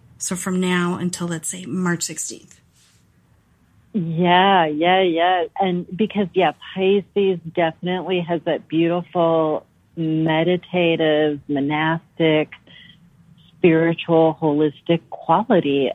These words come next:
Speaker 2: And that is a wonderful idea, you know, and just that I, you know, it could be whichever thing, like a gratitude thing, a forgiveness thing.
Speaker 1: Yeah.
Speaker 2: You know, this is also in Catholicism where we do Lent,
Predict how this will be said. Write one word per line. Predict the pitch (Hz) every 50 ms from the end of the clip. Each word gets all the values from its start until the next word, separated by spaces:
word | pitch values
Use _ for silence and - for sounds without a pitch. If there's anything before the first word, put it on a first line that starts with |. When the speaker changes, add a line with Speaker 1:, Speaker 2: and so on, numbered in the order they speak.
| -
Speaker 2:
And | - 170 170 170 165 165
that | 165 170 175 175 - -
is | 156 170 160 143 139 156
a | 147 147 147
wonderful | 143 143 147 151 151 160 165 180 175 170 - - 160 143 143 139 135 - - - -
idea, | 165 165 160 143 165 170 180 190 175 156
you | 151 151 151
know, | 151 143 143
and | 147 147 147 135
just | 151 143 135 _ -
that | 139 135 135
I, | 135 139 147 135 139 - - -
you | 151 151 156 156
know, | 143 139 151
it | 147 - - -
could | - 175 156
be | - 160 156
whichever | 147 156 151 - - 143 147 - 156 151 143
thing, | - - 170 165 156 139 135 139
like | 139 135 131 135
a | 131
gratitude | 123 - 143 143 147 147 151 156 147 - - 160 160 147 -
thing, | - 151 151 151 147 143 147
a | 135
forgiveness | 131 - 139 135 117 - 151 143 143 135 147 156 151 151 139 - _ _ -
thing. | 160 151 151 151 147 151 151 151 151 151 - - -
Speaker 1:
Yeah. | - 180 175 180 196 175
Speaker 2:
You | 175 160
know, | 151 135
this | 143 156 139
is | 135
also | 156 143 151 - - 165 156 147
in | 143 139 147 139
Catholicism | - 143 - 156 143 143 147 151 143 - 165 151 143 160 139
where | 147 143 147
we | 151
do | - 151 147 147 139
Lent, | 139 143 135 139 147 165 165